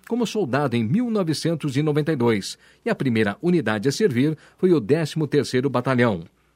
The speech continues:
Depois trabalhou no décimo segundo Batalhão, na Companhia de Polícia de Choque, na Força Samurai e foi comandante do décimo sétimo Batalhão, do quinto Batalhão e do Batalhão de Operações Especiais, o bop.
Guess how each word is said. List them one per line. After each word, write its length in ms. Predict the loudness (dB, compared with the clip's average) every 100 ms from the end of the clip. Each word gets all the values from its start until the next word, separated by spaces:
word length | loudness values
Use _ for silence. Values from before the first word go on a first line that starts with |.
| _
Depois 360 | -2 0 -2 0
trabalhou 440 | 0 2 4 4
no 120 | 2
décimo 520 | 0 -2 -2 -4 -6
segundo 280 | -6 -4 -2
Batalhão, 520 | -2 -2 0 2 0 -2 -14 -4
na 80 | -2
Companhia 560 | 0 0 2 2 2
de 140 | 0 -2
Polícia 420 | 0 0 0 -2
de 100 | -4
Choque, 520 | 2 2 2 -4 -8 -12 _ _ _
na 120 | -4
Força 360 | -2 0 0 -2
Samurai 480 | -2 0 0 0 -2 -8 _
e 100 | -4
foi 220 | -2 0 0
comandante 580 | 0 2 4 4 2
do 160 | -2 -2
décimo 520 | -2 -2 -2 -4 -4
sétimo 420 | -2 -4 0 -2
Batalhão, 600 | 0 0 2 4 4 2 -4 _ _ 2
do 120 | 2
quinto 380 | 4 2 2 0
Batalhão 560 | -2 0 0 0 0
e 40 | -2
do 100 | -2
Batalhão 420 | -2 0 0 0
de 80 | 0
Operações 520 | 0 -2 -2 -2 -4
Especiais, 680 | -4 -4 0 2 2 0 -8 _ _
o 80 | -4
bop. 520 | 4 4 4 -2 -8